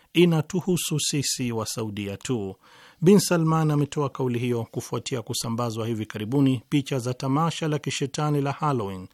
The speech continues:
katika mji mkuu wa Saudia, Riyadh, ambalo lilifanyika kwa usaudi-, kwa usaidizi na uungaji mkono wa bodi ya burudani ya nchi hiyo na kuibua wimbi kubwa la hasira na ukosoaji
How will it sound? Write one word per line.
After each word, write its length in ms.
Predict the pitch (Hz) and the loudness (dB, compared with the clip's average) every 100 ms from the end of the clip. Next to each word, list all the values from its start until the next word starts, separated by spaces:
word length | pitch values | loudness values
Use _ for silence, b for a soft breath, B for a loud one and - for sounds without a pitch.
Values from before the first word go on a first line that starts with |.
| - | -4
katika 260 | 160 156 135 | -2 0 0
mji 200 | 113 113 | -2 -4
mkuu 240 | 110 202 | -4 0
wa 100 | 185 | 0
Saudia, 560 | - 175 165 180 170 156 b b b b b b b b - | 0 -2 2 2 2 0 b b b b b b b b -2
Riyadh, 520 | 160 147 131 95 90 | 0 2 0 -4 -4
ambalo 500 | 120 143 160 151 151 120 | 0 2 4 4 2 2
lilifanyika 640 | 143 139 - 139 139 - | -2 -2 -2 -2 -2 -4
kwa 160 | 120 131 | -6 -4
usaudi-, 480 | 117 - 123 120 135 | -4 -4 -4 -4 -6
kwa 140 | - | -4
usaidizi 680 | 127 - 135 127 208 127 104 | -4 -2 -4 0 0 0 -4
na 120 | 98 101 | -8 -8
uungaji 320 | 110 127 120 | -4 -4 -4
mkono 340 | 117 135 123 | -4 -4 -4
wa 60 | 117 | -4
bodi 240 | 123 120 | -4 -4
ya 60 | 110 | -4
burudani 560 | 110 110 127 143 147 | -6 -6 -4 -2 0
ya 60 | 143 | 0
nchi 240 | 135 - | 0 -2
hiyo 300 | 156 151 143 - b b - | 0 2 2 -2 b b 0
na 120 | 151 | 0
kuibua 420 | - 139 120 127 | 2 -2 0 -2
wimbi 260 | 120 113 113 | 0 -2 -2
kubwa 680 | - 175 185 160 175 170 160 | 0 4 4 4 4 4 4
la 120 | 151 | 0
hasira 640 | - 151 - - 160 147 | -2 -4 -4 0 0 2
na 100 | 139 | -2
ukosoaji 880 | 123 131 - 131 139 135 117 117 107 | -2 -6 -6 -2 -2 -2 -4 -4 -6